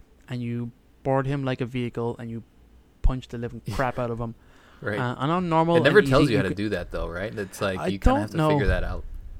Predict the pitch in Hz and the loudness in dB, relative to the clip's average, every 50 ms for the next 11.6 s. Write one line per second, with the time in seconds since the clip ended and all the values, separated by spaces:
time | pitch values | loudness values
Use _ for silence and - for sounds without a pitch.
0 | - - - - - 170 160 156 147 131 143 143 - 180 185 180 - - 139 139 | -12 -12 -12 -8 -4 0 0 2 2 2 0 0 0 -2 0 2 4 4 4 4
1 | 143 156 165 175 160 170 165 - - 156 139 156 156 170 175 160 147 139 - - | 4 4 2 0 0 -2 -4 -2 -2 -4 -2 0 0 0 2 0 0 -2 -2 -6
2 | 131 - - 131 127 127 127 170 202 220 220 208 208 185 165 202 196 196 180 165 | -8 -6 -4 -4 -4 -4 -2 -2 0 0 0 0 -2 -2 -2 0 0 0 0 0
3 | 156 143 135 - 160 147 - 143 131 127 123 131 123 - 139 147 165 185 180 - | -2 -2 -4 -4 -6 -6 -6 -4 -4 -4 -4 -4 -4 -2 -2 -2 -2 -4 -4 -4
4 | - 233 233 202 190 185 180 190 190 190 175 160 143 - 131 131 127 - - - | -2 -2 0 0 0 -2 -2 -4 -4 -4 -4 -6 -6 -4 -4 -4 -6 -6 -10 -16
5 | - - - - - - 131 131 131 139 139 135 131 131 - - - 135 131 123 | -20 -20 -20 -12 -4 0 2 2 2 4 4 4 2 2 0 -2 -4 -4 -4 -2
6 | 120 - - 139 139 139 143 - - 147 123 127 123 123 - - - - - _ | 4 8 8 8 8 8 2 -2 -4 -2 0 0 0 -2 -2 -8 -20 -20 -20 _
7 | _ - - - 131 127 139 180 214 226 254 233 190 170 156 151 143 135 - - | _ -10 -6 -2 0 2 4 4 6 8 8 8 8 6 4 2 4 4 4 4
8 | 143 135 135 143 135 - 135 131 127 127 123 127 127 127 123 139 135 - - 123 | 2 0 2 0 0 -2 -2 -2 -2 0 0 0 0 0 -2 -4 -4 -4 -4 -4
9 | 131 123 127 131 135 131 131 131 135 147 147 143 127 120 117 - - - - - | -4 -4 -4 -4 -2 -2 0 2 2 2 2 2 0 2 2 2 2 0 -2 -14
10 | - - - - - 131 139 135 127 120 - 135 135 135 - 131 117 - - - | -20 -8 -4 -4 -2 -2 -2 -2 -4 -4 -2 -2 0 0 0 -2 -4 -10 -8 -4
11 | 131 123 131 131 123 123 123 117 117 113 113 - | -2 0 0 0 0 0 0 0 -2 -4 -6 -8